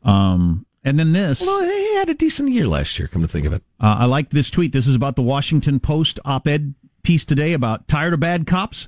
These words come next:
Speaker 1: Look at the labor unions. Collective bargaining in the public sector has always been a prescription for disaster. Police, firefighters,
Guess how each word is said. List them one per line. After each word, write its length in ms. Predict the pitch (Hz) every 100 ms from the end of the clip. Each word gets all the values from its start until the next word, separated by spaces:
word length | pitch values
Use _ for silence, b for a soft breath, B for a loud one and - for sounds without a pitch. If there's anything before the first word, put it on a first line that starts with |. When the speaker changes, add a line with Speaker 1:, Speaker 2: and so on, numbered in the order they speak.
| -
Speaker 1:
Look 300 | 104 123 -
at 80 | 156
the 80 | 185
labor 280 | 190 160 127
unions. 500 | 98 85 76 - - b b b
Collective 460 | 165 196 208 240 180
bargaining 460 | 220 226 233 247
in 80 | 208
the 80 | 151
public 320 | 196 202 208
sector 380 | - 202 - 160
has 160 | 147
always 420 | - 175 196 208 143
been 140 | 175
a 60 | 160
prescription 580 | - 127 - 175 165 151
for 120 | 147
disaster. 580 | 131 113 107 - - 80
Police, 340 | 117 143 175
firefighters, 680 | - 151 151 156 147 160